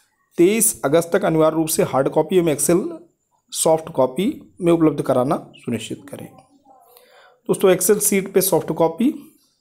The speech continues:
और हार्ड कॉपी में ये इन्फॉर्मेशन जानी है। भवदी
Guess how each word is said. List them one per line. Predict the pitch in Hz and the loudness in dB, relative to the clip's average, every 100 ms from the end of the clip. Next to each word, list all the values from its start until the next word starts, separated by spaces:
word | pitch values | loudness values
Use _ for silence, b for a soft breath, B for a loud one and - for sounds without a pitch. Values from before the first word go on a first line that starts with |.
| _ _ _ _ _ _ _ _ - | _ _ _ _ _ _ _ _ -2
और | 160 | -2
हार्ड | - 165 175 | 2 0 0
कॉपी | 170 143 165 | -2 0 0
में | 165 | 0
ये | 156 151 | 0 0
इन्फॉर्मेशन | 139 139 139 139 - 156 | -2 -2 -2 -2 -2 0
जानी | 127 110 135 | 0 0 0
है। | 147 202 - - - _ _ _ _ _ _ _ _ _ - | 0 -2 -6 -16 -20 _ _ _ _ _ _ _ _ _ -8
भवदी | 135 123 127 170 | -2 0 2 2